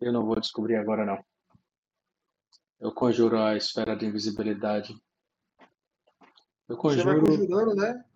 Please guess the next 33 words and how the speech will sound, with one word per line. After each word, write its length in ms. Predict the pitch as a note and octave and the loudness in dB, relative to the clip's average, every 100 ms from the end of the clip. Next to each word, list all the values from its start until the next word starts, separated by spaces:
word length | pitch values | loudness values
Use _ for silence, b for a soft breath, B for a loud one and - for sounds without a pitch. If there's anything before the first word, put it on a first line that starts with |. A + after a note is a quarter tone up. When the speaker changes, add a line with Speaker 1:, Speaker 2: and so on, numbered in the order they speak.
| _ - | _ -10
Speaker 1:
É. 160 | G#2 C#3+ | -8 -6
Speaker 2:
E 920 | D#3 D#3 D#3 D3+ D3 C#3+ C#3 C3+ - - | -6 -6 -6 -6 -4 -4 -6 -8 -10 -8
Speaker 1:
Eu 120 | D3+ | 0
Speaker 2:
a 20 | |
Speaker 1:
conjuro 240 | C#3+ C#3 D3+ | 2 4 6
Speaker 2:
Lidia 80 | D3+ | 4
Speaker 1:
ela 100 | D#3 | 2
Speaker 2:
vai 100 | F#3 | -2
saindo. 540 | - G3 - C3+ A#2+ - _ | -6 -6 -6 -8 -10 -12 _
Speaker 1:
Eu 80 | A#2 | -6
conjuro 360 | B2+ A#2+ B2+ B2 | 2 6 6 6
ela 220 | B2 B2 | 4 0
como 240 | C3+ C3 | -4 -4
sexto, 460 | B2+ - G#2 G#2+ G#2+ | -6 -4 -4 -4 -6
tá, 140 | A2 | -6
Ted? 280 | G#2+ G2 F#2 _ _ _ _ _ _ _ _ _ | -4 -4 -6 _ _ _ _ _ _ _ _ _
Pra 140 | G2 | -10
poupar, 420 | - G#2+ - G2+ | -2 -2 0 -2
Speaker 2:
Beleza. 460 | C3+ C3+ C3+ G2+ G2 | 0 -4 -4 -4 -6
Speaker 1:
é, 80 | G2 | -8
poupar 340 | A2 - G#2 F#2+ | -8 -4 -2 0
duas 200 | G#2 G2+ | -2 -2
de 80 | |
quinta 440 | - - G2+ G2+ G2+ | -6 -10 -10 -8 -4
aí 100 | G2+ | -4
na 360 | G2+ G2+ G2 G#2 | -4 -4 -6 -6
eventualidade. 640 | G#2 - G2+ G2+ G#2 A#2 | -8 -6 -6 -6 -4 -2
Não 100 | D3+ | -2
muda 260 | D3+ D#3+ D#3+ | 0 2 2
nada, 320 | A#2+ B2 D3 | 2 0 0
só 140 | D3 D#3+ | -2 -4
pra 140 | - D3 | 0 0
dissipação. 680 | - - - - - A#2+ | 0 -6 -6 -4 -4 -4